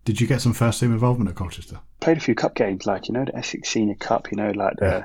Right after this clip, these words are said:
Speaker 2: the generic youngster games. Um, done well. Played all the reserve games, which are, what are, what are they now, hundred and twenty-three games or?
Speaker 1: Yeah.
Speaker 2: Literally played all of them, to be fair, with a lot of first team players. Um,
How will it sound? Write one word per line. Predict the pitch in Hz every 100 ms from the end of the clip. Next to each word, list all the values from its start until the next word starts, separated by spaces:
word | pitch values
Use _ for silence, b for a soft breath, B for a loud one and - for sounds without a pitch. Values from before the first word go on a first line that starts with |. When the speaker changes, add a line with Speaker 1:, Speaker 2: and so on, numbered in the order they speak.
| - - -
Speaker 2:
the | 101
generic | - 98 101 95 92 -
youngster | 101 98 104 - 104
games. | 101 98 98 98 - _ _ _ -
Um, | 95 95 95 101
done | 117 113
well. | 127 143 107
Played | - 147 147 - - - - -
all | 127
the | 123
reserve | 113 127 127
games, | 123 101 110 110
which | - 110
are, | 104 107 - - - - - -
what | 110
are, | 101 104
what | 113 101
are |
they | 101
now, | 101 98
hundred | 104 107
and | 107
twenty-three | 113 110 - 113
games | 113 117 113
or? | 110 107 - -
Speaker 1:
Yeah. | - 85 82 - - - -
Speaker 2:
Literally | 117 - 98
played | - 110
all | 110 101
of | 101
them, | 107 101
to | -
be | -
fair, | 104 98
with | 95
a | 101
lot | -
of | -
first | 107 101
team | 104 98
players. | 101 98 98 -
Um, | 101 95 98